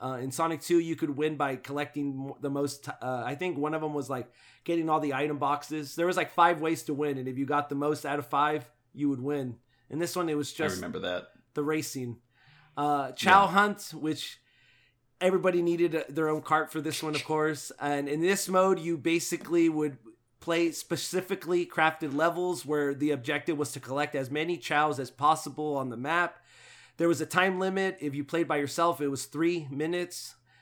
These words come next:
Speaker 1: uh, five minutes with a team. I-, if a player had a chow, you could basically attack them and take it away from them. And there was
Speaker 2: Mm-hmm.
Speaker 1: also, uh, item boxes that cost, they would make you invisible or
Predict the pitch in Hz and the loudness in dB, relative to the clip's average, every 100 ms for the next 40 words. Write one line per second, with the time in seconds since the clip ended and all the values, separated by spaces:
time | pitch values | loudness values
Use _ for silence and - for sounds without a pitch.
0 | _ 135 143 135 160 170 165 170 170 151 | _ -4 -2 2 4 4 2 0 0 -2
1 | 139 131 170 180 180 151 - _ _ _ | -4 -4 -2 0 -2 -6 -16 _ _ _
2 | _ 147 147 160 170 170 - 175 190 175 | _ 0 0 2 0 0 0 0 2 2
3 | 175 170 - 175 180 180 160 143 139 156 | 2 0 2 6 6 6 2 -4 -2 -2
4 | 151 156 147 131 156 151 151 156 143 127 | -2 -2 -2 -2 -2 -2 -2 -4 -4 -4
5 | 143 143 127 135 151 165 165 170 170 135 | -4 -2 -2 -2 -2 -4 -2 -2 -4 -10
6 | - _ _ 135 156 156 147 165 175 202 | -18 _ _ -4 0 2 4 6 4 4
7 | 175 170 160 147 147 139 185 190 160 156 | 4 4 4 0 2 4 4 4 4 4
8 | 156 175 160 135 135 160 156 - - 147 | 4 0 0 -2 -2 2 2 2 -8 -6
9 | 147 156 147 143 151 165 175 180 196 160 | 0 0 -2 -8 -4 -2 0 0 0 0
10 | 160 156 180 180 190 185 151 151 151 143 | 2 0 0 0 0 0 0 2 2 -2